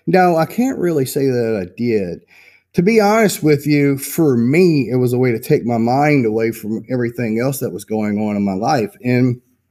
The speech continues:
I'm a thrill junkie. I'm not gonna lie to you. And the thought of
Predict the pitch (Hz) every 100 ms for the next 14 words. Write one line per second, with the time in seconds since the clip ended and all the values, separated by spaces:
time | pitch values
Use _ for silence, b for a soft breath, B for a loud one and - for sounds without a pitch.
0 | _ _ _ B B - 277 262 156 160
1 | 113 110 98 98 117 139 143 135 113 120
2 | 143 135 113 85 - B B B 135 156
3 | 156 151 147 139 - 139 143 185 185 226
4 | 202 147 151 151 147 139